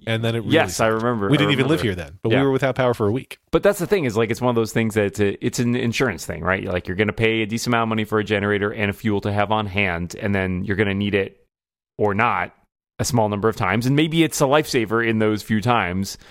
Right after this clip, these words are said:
Speaker 2: or maybe it just sits there and doesn't get used for several
Speaker 1: But I'm more
Speaker 2: years.
Speaker 1: of a gambling man. <laughs>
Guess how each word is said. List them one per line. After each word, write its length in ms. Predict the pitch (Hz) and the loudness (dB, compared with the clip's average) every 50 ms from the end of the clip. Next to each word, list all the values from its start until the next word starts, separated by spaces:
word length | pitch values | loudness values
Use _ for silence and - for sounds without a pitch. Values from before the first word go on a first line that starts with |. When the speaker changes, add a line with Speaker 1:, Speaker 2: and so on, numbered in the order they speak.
| - _ - | -20 _ -2
Speaker 2:
or 100 | - 120 | 0 0
maybe 220 | 110 107 104 110 | 0 0 -2 -2
it 60 | 107 - | -2 -2
just 160 | 113 - - | -4 -4 -4
sits 140 | - 98 - | -6 -2 0
there 160 | 117 104 95 | 0 0 0
and 80 | 92 | 0
doesn't 180 | 92 104 87 95 | -2 -2 -2 -2
get 120 | 90 95 | -4 -4
used 480 | 98 95 95 90 82 82 82 - - - - _ _ _ _ _ | -2 -2 -2 -2 -2 -4 -6 -8 -12 -14 -16 _ _ _ _ _
for 120 | - 101 87 | -4 -2 -2
several 320 | - - 110 92 - - | 0 0 -2 0 2 2
Speaker 1:
But 60 | 269 | 2
I'm 80 | 320 - | 2 4
more 120 | 359 330 | 4 4
Speaker 2:
years. 80 | 320 277 190 | 4 4 2
Speaker 1:
of 60 | 139 | 0
a 20 | |
gambling 480 | 123 135 117 117 131 147 156 170 175 180 | 0 0 0 0 0 2 0 0 0 2
man. 320 | 180 185 180 190 190 - | 2 2 2 0 -2 -2
<laughs> 40 | - | 2